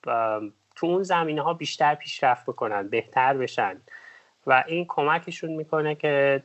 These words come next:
در آینده، اه، به اصطلاح دامپزشک‌های موفق تری باشن و همچنین کمک می‌کنه که علاقه بیشتری هم به زمینه کاریشون پیدا بکنن. گاهی وقتا این تنوع،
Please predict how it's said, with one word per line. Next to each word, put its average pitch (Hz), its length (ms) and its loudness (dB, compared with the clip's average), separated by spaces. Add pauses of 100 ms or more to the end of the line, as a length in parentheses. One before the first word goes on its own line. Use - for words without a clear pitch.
در 123 180 6
آینده، 123 680 0 (180)
اه، 117 320 2 (260)
به 131 80 0
اصطلاح 123 400 0
دامپزشک‌های 120 720 2
موفق 147 540 2
تری 139 220 2
باشن 131 540 -2
و 123 60 2
همچنین 151 640 -4
کمک 139 380 0
می‌کنه 147 340 -2
که 156 220 -2
علاقه 127 600 4
بیشتری 143 540 -4 (100)
هم 139 260 -2
به 135 80 -10
زمینه 120 460 -4
کاریشون 120 720 -4
پیدا 113 360 0
بکنن. 113 440 0
گاهی 143 200 0
وقتا 143 400 0 (580)
این 156 420 4
تنوع، 131 1080 2